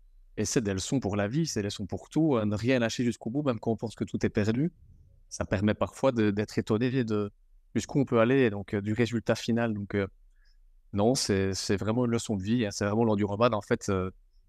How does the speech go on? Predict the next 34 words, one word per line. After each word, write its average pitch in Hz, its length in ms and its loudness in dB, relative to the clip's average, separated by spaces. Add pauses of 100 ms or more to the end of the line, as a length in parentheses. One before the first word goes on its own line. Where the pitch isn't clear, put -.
(140)
il 95 140 -4
vou-, 110 100 4
il 104 80 6
me 98 40 2
voulait 110 200 4
pas 101 120 0
du 101 120 -4
mal, 127 180 4
hein. 117 80 2
C'est 110 120 -4
comme 107 140 0
un 101 40 2
professeur 101 420 -6
à - 40 0
l'école, 143 360 0
hein. 117 80 -2
Il 113 140 -4
veut, 101 400 -2
tu - 100 -18
penses - 160 -6
que - 80 -2
ton 104 140 -2
professeur, 107 480 -2
il 107 80 4
veut 101 100 0
du 104 120 0
mal, 127 180 4
en 107 60 -2
fait, - 200 -8
que - 80 -2
non, 117 180 0
il 120 120 2 (100)
veut 95 60 -2
simplement 107 500 -2